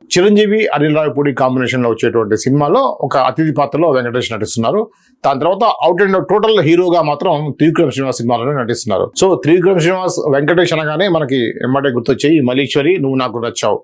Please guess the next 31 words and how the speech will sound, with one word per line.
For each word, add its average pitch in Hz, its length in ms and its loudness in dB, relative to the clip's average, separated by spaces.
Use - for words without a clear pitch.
So 175 360 2
ఈ 180 100 2
సినిమాలు 185 640 2
ఏ 151 140 2
విధమైనటువంటి 156 800 0
ఆ 123 140 -2
యొక్క 131 180 -4
సంభాషణతోటే 165 800 0
సినిమా 151 220 0
హిట్ 139 180 -2
అయిందని 139 280 0
చెప్పి 135 120 -2
కూడా 139 140 2
చెప్పుకోవచ్చు. 131 600 0
దానికి 139 280 0
సంభాషణ 143 500 -2
సమకూర్చింది 127 800 0
త్రివిక్రమ్ 135 340 0
శ్రీనివాస్ 127 340 -4
కావడంతో 123 440 0
ఇద్దరి 175 340 4
కాంబినేషన్ 151 440 0
మీద 135 100 0
అయితే 135 160 0
హై 156 320 0
ఎక్స్‌పెక్టేషన్స్ 131 640 -2
అయితే 123 160 -4
ఉన్నాయి. 135 320 -2
చూద్దాం 214 540 2
ఈ 170 80 2
సినిమా 151 420 0